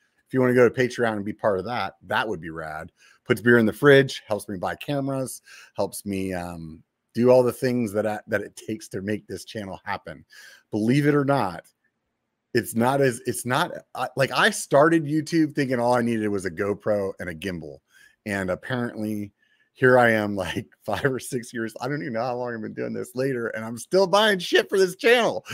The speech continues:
So help me out. It really, it really means a lot. There's some coupons on there with different, uh, companies that I've had on the shows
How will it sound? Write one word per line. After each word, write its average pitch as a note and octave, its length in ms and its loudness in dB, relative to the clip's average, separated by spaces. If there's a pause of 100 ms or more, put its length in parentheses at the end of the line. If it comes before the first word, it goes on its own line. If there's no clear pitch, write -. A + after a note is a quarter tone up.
(260)
So D3+ 380 10 (200)
help F3+ 220 10
me F#3+ 120 8
out. E3 280 6 (160)
It C3+ 80 10
really, D#3+ 340 10
it C3 180 4
really D3+ 260 2
means C#3 200 0
a B2 60 0
lot. C#3+ 400 -2
There's B2+ 200 2
some B2 140 -2
coupons D3+ 480 0
on D3 160 0
there C#3+ 240 2
with B2 160 -2
different, B2+ 320 -4
uh, G2+ 180 -4
companies C#3 420 -4
that A#2 120 -4
I've G#2 140 -8
had B2 160 -6
on A2+ 100 -6
the F#2+ 80 -8
shows C3+ 640 -4